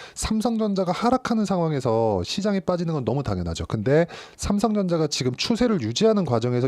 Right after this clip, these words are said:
이 정도의 조정을 보인다는 건 매매하는 입장에서는 긍정적인 요인으로 보셔야 됩니다.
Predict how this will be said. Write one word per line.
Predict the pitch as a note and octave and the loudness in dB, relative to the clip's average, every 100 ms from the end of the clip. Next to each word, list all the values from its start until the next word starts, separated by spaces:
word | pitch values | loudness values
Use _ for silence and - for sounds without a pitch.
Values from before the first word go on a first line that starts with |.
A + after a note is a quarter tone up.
| - | -2
이 | |
정도의 | A2+ D3 D3 C#3 | -2 0 2 2
조정을 | - A2+ B2 | 2 2 2
보인다는 | - A#2 C#3+ A2 | 2 2 4 4
건 | F2 F2 C#3+ - - - - | 2 0 -2 -6 -18 -10 2
매매하는 | A#2+ F#3+ G#3+ A3 G3+ | 4 6 4 4 2
입장에서는 | B2 - E3 D3 C#3+ C3 B2+ | -2 2 2 4 0 0 -2
긍정적인 | - A#2+ F3 A3 G#3 F#3 | -2 2 2 4 2 2
요인으로 | A2+ G#2 G2+ | 2 2 0
보셔야 | G2 G#2 B2+ G#2+ | 0 0 2 2
됩니다. | E2+ E2 E2+ G#2+ | 0 -2 -4 -4